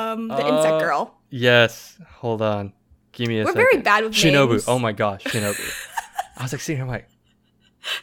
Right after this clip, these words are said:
Speaker 2: it's my girlfriend's favorite, too, so I was like, "Damn." Um,
Speaker 1: Well, if you're
Speaker 2: so was
Speaker 1: listening
Speaker 2: everyone's. It's
Speaker 1: <laughs>
Speaker 2: everyone's.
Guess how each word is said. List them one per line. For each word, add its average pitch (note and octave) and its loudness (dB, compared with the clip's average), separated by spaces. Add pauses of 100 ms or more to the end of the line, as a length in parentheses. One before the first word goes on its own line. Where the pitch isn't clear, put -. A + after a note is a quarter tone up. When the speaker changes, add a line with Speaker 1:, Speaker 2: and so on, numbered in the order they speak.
(340)
Speaker 2:
it's B2+ -14
my F#3+ 0
girlfriend's A#2 -2
favorite, G2+ -6
too, G#2 -6
so A2+ -6
I G#2+ -2
was G#2 -6
like, F#2+ -16 (720)
"Damn." A2+ -2
Um, G#2 0
Speaker 1:
Well, G3+ -4
if A3 -8
you're A#3+ -4
Speaker 2:
so F3+ 6
was C3 6
Speaker 1:
listening B2+ 8 (120)
Speaker 2:
everyone's. G#2+ 0
It's C#3 6
Speaker 1:
<laughs> G4 10
Speaker 2:
everyone's. A2+ 4